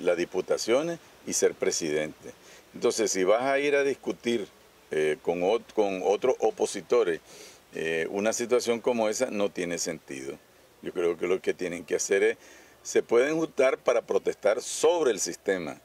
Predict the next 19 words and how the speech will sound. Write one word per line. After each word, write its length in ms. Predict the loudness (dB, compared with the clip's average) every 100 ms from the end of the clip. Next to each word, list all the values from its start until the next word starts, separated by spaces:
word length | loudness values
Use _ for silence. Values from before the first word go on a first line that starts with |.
| _
y 80 | -10
punto. 480 | -2 -2 -2 -8 -8 _ _ -14
Aquí 220 | -8 -4
no 80 | -2
hay 140 | -2
mayor 420 | -2 -4 -2 -2
cosa 260 | -2 -4 -4
que 120 | -4
hacer. 240 | -6 -6 -10 _ _ _ _ _
No 140 | -2 0
hay 100 | 0
nada 400 | 0 0 0 0
que 140 | 0
estar 320 | 0 2 0 0 -6
escogiendo 640 | -8 0 0 2 0 2
diputaciones 720 | 0 0 0 0 2 0 0 -6 -14 -20
porque 280 | -2 -2 0
el 80 | 0
sistema 680 | 0 -2 -2 0 0 -2